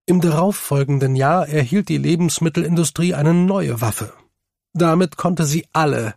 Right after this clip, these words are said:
an der Nase herumführen. Am einundzwanzigsten Januar zweitausendzehn entschied der Supreme Court mit fünf zu vier Stimmen, dass Konzerne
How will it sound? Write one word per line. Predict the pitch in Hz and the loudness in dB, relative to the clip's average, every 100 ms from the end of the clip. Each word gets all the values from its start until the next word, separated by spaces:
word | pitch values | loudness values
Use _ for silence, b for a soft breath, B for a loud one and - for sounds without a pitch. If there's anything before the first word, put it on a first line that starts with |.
| _ | _
an | - 147 | -2 0
der | 175 | 2
Nase | 175 143 117 117 | 2 0 0 -4
herumführen. | 107 123 117 120 - 120 104 101 - _ _ - B B B B B B | -2 0 0 -2 -2 -4 -4 -8 -18 _ _ -20 B B B B B B
Am | 156 156 - | -2 0 -2
einundzwanzigsten | 160 226 220 160 160 147 143 - 123 | -2 0 0 0 -4 -2 -4 -2 0
Januar | 131 170 165 151 | 2 2 2 0
zweitausendzehn | - 151 147 127 127 127 - 190 180 156 - | -2 -2 -2 -2 0 0 0 2 2 0 -2
entschied | 160 160 208 208 | -4 0 -2 0
der | 151 | 0
Supreme | - 127 - 208 | -2 -4 0 0
Court | - 156 156 143 | 0 0 0 -2
mit | 127 | -4
fünf | - 226 226 - | 0 0 0 -4
zu | - 120 | -6 -8
vier | - 180 | -2 0
Stimmen, | 151 - 185 190 175 B B B B | 0 0 2 4 2 B B B B
dass | 190 165 | -2 -2
Konzerne | - 175 - 160 156 196 196 | -2 -2 0 0 2 2 0